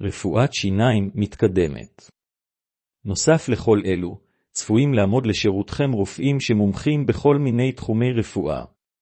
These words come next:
למשל, רופאי עיניים, מומחים באורתופדיה, כירורגיה ועוד. החשיבות בפני מהירה אל וטרינר מיוחד לאוגרים.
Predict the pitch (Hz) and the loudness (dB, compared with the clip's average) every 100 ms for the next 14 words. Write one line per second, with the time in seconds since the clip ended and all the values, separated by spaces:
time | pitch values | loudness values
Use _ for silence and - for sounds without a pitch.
0 | _ _ _ _ _ _ - 101 92 - | _ _ _ _ _ _ -4 -4 -2 2
1 | 123 90 90 - _ _ 104 95 - 120 | 2 2 -2 -12 _ _ -8 -6 0 2
2 | 113 110 113 90 82 95 _ _ _ 107 | 2 2 2 0 -4 -12 _ _ _ -2
3 | 104 - 151 127 113 104 107 - 127 95 | 0 0 2 4 4 4 0 2 0 0
4 | 78 65 - _ _ - 123 117 151 139 | -6 -8 -18 _ _ -4 0 2 2 2
5 | 135 143 110 101 87 78 - - _ _ | 2 2 2 0 0 -6 -14 -20 _ _
6 | _ _ _ _ _ _ _ - - 92 | _ _ _ _ _ _ _ -12 -6 -4
7 | 101 95 135 127 98 - 101 113 107 101 | -4 -2 -2 0 -4 -2 -2 2 2 2
8 | 101 120 131 113 110 - 98 101 123 151 | 2 2 2 2 0 0 0 2 2 0
9 | 135 113 98 135 123 95 104 104 92 87 | 0 0 0 0 0 2 2 2 0 -6
10 | 64 58 | -8 -14